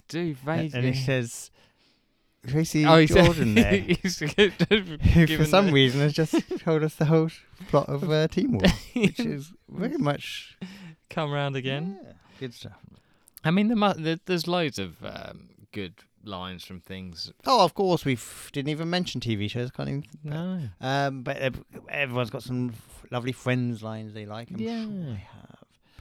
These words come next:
Speaker 1: I mean, uh, uh, one of my favourite Friends lines is a Chandler one where he gets, uh, s-, trapped in the bank with the woman, and she, uh, offers him a, a piece of gum, and he says, "Gum would be perfection."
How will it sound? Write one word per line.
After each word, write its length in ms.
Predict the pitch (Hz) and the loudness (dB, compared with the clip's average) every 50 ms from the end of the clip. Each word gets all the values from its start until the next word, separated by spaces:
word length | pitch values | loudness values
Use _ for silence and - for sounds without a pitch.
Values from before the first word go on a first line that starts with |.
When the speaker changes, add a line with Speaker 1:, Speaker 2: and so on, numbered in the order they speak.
| - - - | -20 -20 -16
Speaker 1:
I 180 | - 107 95 104 | -10 -8 -6 -6
mean, 260 | 107 110 113 113 113 | -4 -4 -4 -6 -6
uh, 200 | 110 110 113 110 90 73 76 85 | -8 -8 -10 -12 -14 -16 -14 -10
uh, 60 | 110 110 95 - - - - _ | -10 -10 -10 -10 -14 -20 -20 _
one 260 | - 101 107 113 113 | -8 -4 -2 -2 0
of 80 | 107 104 | -2 -2
my 240 | 104 107 110 113 110 | -2 -2 -2 -2 -4
favourite 420 | - - 117 113 113 104 - - - | -4 -4 -4 -4 -4 -4 -6 -10 -10
Friends 280 | - 123 117 117 113 | -8 -6 -6 -6 -6
lines 240 | 123 123 131 127 131 | -6 -6 -6 -6 -6
is 140 | 135 123 120 | -6 -4 -4
a 140 | 127 135 143 | -4 -6 -6
Chandler 440 | - - 139 131 135 139 139 135 135 | -6 -6 -6 -4 -4 -6 -8 -8 -6
one 280 | 139 147 156 165 160 | -6 -6 -4 -4 -4
where 140 | 151 147 143 | -4 -4 -4
he 80 | 139 131 | -4 -4
gets, 380 | 135 - - - - - - | -6 -8 -8 -8 -10 -8 -8
uh, 180 | 131 131 127 127 | -6 -6 -6 -6
s-, 240 | 127 - - - - _ _ _ _ _ _ _ - | -8 -8 -10 -12 -14 _ _ _ _ _ _ _ -12
trapped 300 | - 143 135 - - - | -8 -8 -8 -8 -8 -10
in 60 | 131 | -10
the 80 | 127 120 | -10 -6
bank 500 | - 127 127 139 151 - _ - - _ _ _ _ _ | -6 -6 -6 -6 -6 -10 _ -20 -20 _ _ _ _ _
with 160 | - 120 120 _ | -18 -18 -14 _
the 320 | - 127 127 127 127 127 127 | -8 -6 -6 -6 -6 -8 -10
woman, 320 | 131 135 139 143 156 165 - _ _ _ _ _ _ _ _ _ _ - | -12 -10 -10 -10 -10 -12 -14 _ _ _ _ _ _ _ _ _ _ -16
and 160 | 123 113 110 | -14 -12 -10
she, 320 | - 123 117 113 113 117 | -10 -10 -10 -10 -10 -10
uh, 220 | 120 120 117 120 117 - | -10 -12 -12 -14 -16 -16
offers 380 | - 120 117 - - 123 113 - | -18 -18 -18 -16 -14 -12 -12 -10
him 340 | 127 120 117 117 117 117 113 113 _ _ _ _ - - | -10 -10 -10 -10 -12 -14 -16 -20 _ _ _ _ -18 -16
a, 60 | 113 110 110 - - - 120 | -16 -16 -16 -18 -18 -16 -16
a 40 | 113 | -12
piece 300 | - - 117 110 - 113 | -8 -8 -8 -8 -8 -12
of 80 | 104 | -10
gum, 380 | - 120 117 127 135 143 135 - _ _ _ _ _ _ _ _ _ - | -8 -8 -8 -6 -8 -10 -12 -16 _ _ _ _ _ _ _ _ _ -14
and 240 | 107 107 110 110 110 | -12 -10 -10 -10 -10
he 240 | 117 120 120 117 | -10 -10 -10 -12
says, 340 | 110 - 123 117 117 110 107 | -12 -10 -10 -8 -8 -10 -12
"Gum 320 | 104 - - 120 123 127 127 | -10 -6 -6 -4 -4 -4 -4
would 160 | 127 120 - | -6 -6 -4
be 160 | - 127 120 | -6 -6 -6
perfection." 680 | - - 120 - 107 92 - - - - 92 85 87 | -6 -8 -8 -6 -6 -8 -8 -10 -12 -10 -10 -10 -12